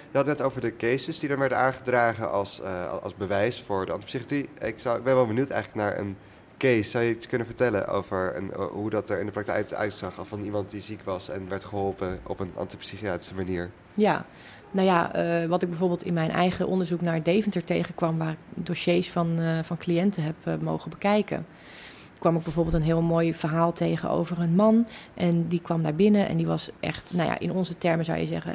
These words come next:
Speaker 2: heel erg psychotisch. Die geloofde dat zijn ouders, eh, eh, een soort inktvissen waren. Die leefden op de bodem van de zee. Dus hij werd ook beschreven als de inktvissenman. Ehm,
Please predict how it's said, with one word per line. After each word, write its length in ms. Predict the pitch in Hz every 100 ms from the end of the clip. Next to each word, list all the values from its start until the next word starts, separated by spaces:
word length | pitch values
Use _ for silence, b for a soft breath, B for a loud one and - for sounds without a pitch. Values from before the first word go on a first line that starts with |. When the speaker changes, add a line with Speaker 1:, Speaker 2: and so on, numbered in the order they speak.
| -
Speaker 2:
heel 160 | 160 175
erg 120 | -
psychotisch. 800 | - 165 - 180 214 240 254 - - - - - - - - - - -
Die 240 | 175 160
geloofde 380 | - 160 156 170
dat 120 | 170
zijn 160 | - 160
ouders, 480 | 180 185 175 - -
eh, 380 | 85 82 82 80
eh, 60 | - B B B B - 170 160 165
een 100 | 175
soort 320 | - 175 170
inktvissen 640 | - - 208 - 220 - 190
waren. 340 | 190 185 185
Die 100 | 175
leefden 360 | 170 175 165 165
op 60 |
de 60 | 165
bodem 340 | 175 175 170
van 120 | 165
de 80 | 160
zee. 440 | 139 185 202 220 240 B B B B -
Dus 160 | 170
hij 120 | 151 151
werd 180 | 156
ook 120 | 156 165
beschreven 440 | - 175 180 185
als 100 | -
de 80 | -
inktvissenman. 920 | 196 196 - 180 190 180 170 185 208 - B B B B B B B -
Ehm, 340 | 170 160